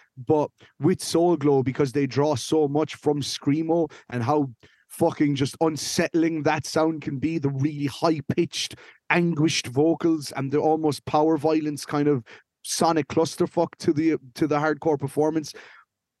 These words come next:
Like, when you have that barrage of screamo indebted sonics and then the vocals and lyrics that are just talking about police brutality and talking,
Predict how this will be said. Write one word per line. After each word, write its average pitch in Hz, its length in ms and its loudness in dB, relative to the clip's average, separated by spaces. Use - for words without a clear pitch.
Like, 175 260 0
when 190 300 2
you 196 140 4
have 170 400 0
that 175 360 0
barrage 156 680 2
of 139 160 -2
screamo 156 560 0
indebted 139 460 -2
sonics - 800 -4
and 151 260 2
then 143 600 0
the 170 80 0
vocals 151 680 0
and 147 160 0
lyrics 160 460 -2
that 143 180 -4
are 135 60 -8
just 131 220 -12
talking 160 460 -2
about 139 200 0
police 143 260 -2
brutality 143 640 0
and 123 120 -4
talking, 151 400 0